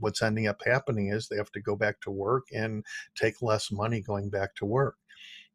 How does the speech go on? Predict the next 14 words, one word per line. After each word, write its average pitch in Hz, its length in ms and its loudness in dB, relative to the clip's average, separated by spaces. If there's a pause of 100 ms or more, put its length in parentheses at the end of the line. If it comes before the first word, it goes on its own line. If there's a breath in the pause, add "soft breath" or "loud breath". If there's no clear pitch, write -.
(120)
If - 140 -2
nothing 151 360 8
else, 160 440 4
that's 139 260 2
not 147 200 6
a 156 60 8
well-designed 135 640 6
system. - 420 0 (600)
We 120 120 6
could - 240 4
have 135 120 4
designed 117 420 4
that 110 160 0
system 98 720 -2